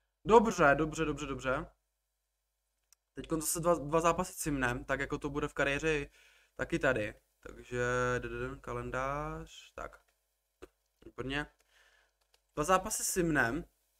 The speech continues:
Samozřejmě tady je to taky víc náročný, protože postup tři. OK, dostali jsme nějaký dovedn-, dovednostní bonusy zase.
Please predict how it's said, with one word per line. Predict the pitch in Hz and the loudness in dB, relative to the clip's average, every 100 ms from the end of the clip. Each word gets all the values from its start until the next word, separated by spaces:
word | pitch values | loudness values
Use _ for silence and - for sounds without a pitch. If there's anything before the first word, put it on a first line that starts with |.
| _ _ _ _ _ - | _ _ _ _ _ -10
Samozřejmě | 151 151 156 165 | -6 -2 -2 0
tady | 156 | 0
je | 160 | 0
to | |
taky | 160 175 165 | -2 -2 -4
víc | 156 160 | -4 -2
náročný, | 165 151 147 - 147 | 2 4 2 -4 -12
protože | - - 151 147 147 - - - - - - - _ _ _ _ _ _ _ _ _ _ | -14 -6 0 0 0 -4 -20 -20 -20 -20 -20 -20 _ _ _ _ _ _ _ _ _ _
postup | 127 - 139 | -16 -10 -12
tři. | - 156 202 285 | -6 -6 -4 -6
OK, | 139 147 160 | 0 2 6
dostali | 156 190 170 | 6 4 0
jsme | - 147 | -2 -4
nějaký | 151 | -2
dovedn-, | 143 147 131 | -4 -4 -6
dovednostní | 139 143 147 - | -6 -6 -8 -8
bonusy | 139 127 123 - | -6 -4 -6 -8
zase. | 123 - 139 | -10 -4 -4